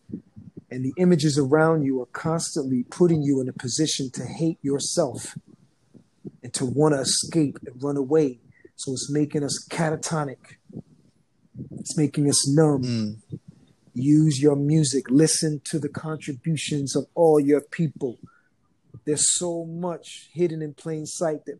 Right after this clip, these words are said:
Speaker 1: only you, through your genealogy, can decode. No one else can.
Speaker 2: Mm.
Speaker 1: That's how unique you are. That's how unique every individual on the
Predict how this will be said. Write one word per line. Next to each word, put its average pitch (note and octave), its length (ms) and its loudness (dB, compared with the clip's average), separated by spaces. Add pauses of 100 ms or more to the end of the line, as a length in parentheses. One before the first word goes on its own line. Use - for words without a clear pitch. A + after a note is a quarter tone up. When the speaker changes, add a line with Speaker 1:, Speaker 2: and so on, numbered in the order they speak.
Speaker 1:
only F3+ 480 -4
you, E3+ 580 0
through C3+ 120 -6
your C#3+ 180 2
genealogy, E3 1160 2 (500)
can C#3+ 300 -2
decode. D3+ 840 4
No D#3 400 6
one D3+ 260 4
else D#3 220 2 (120)
can. D#3 460 -2
Speaker 2:
Mm. G#2+ 400 -6 (200)
Speaker 1:
That's D3 320 -4
how E3 180 2
unique D3+ 640 -2
you D3 240 -2
are. C#3+ 500 2 (1200)
That's E3+ 160 0
how G3 100 0
unique F3+ 460 2
every E3 280 -6
individual D3+ 640 -4
on C#3 100 -4
the C#3+ 80 -12